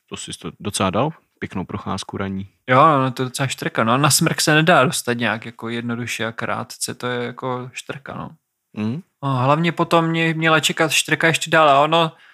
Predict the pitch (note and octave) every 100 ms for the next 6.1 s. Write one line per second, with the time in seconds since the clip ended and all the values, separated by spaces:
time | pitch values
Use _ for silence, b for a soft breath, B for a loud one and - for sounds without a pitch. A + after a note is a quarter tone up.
0 | b - D#3 E3+ F3+ E3+ E3+ D#3+ F3 -
1 | _ _ - - D3+ D#3 D#3+ - F3 E3+
2 | E3 D#3 C#3+ D#3+ - E3+ D#3+ D#3+ D#3 D#3+
3 | D#3+ D#3 B2+ B2+ D#3 D3+ C#3+ C#3 C3 B2+
4 | C3 E3 D3 C#3+ C#3 C#3 C#3+ D3+ C#3+ C#3+
5 | D#3 C#3+ C#3 D#3 D3+ - B2 A#2 G#2 A2
6 | E3